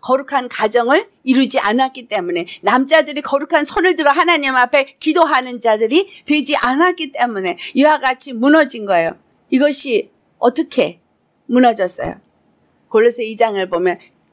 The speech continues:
꾸며낸 겸손을 말하고 있어요. 꾸며낸 겸손, 꾸며낸 천사 숭배. 이건 뭐예요? 어떤 행위로 구원을 얻으려고 하는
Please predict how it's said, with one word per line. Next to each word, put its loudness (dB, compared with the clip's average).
꾸며낸 0
겸손을 2
말하고 -2
있어요. -16
꾸며낸 2
겸손, 2
꾸며낸 0
천사 0
숭배. 0
이건 2
뭐예요? 2
어떤 -2
행위로 -4
구원을 -2
얻으려고 -4
하는 -10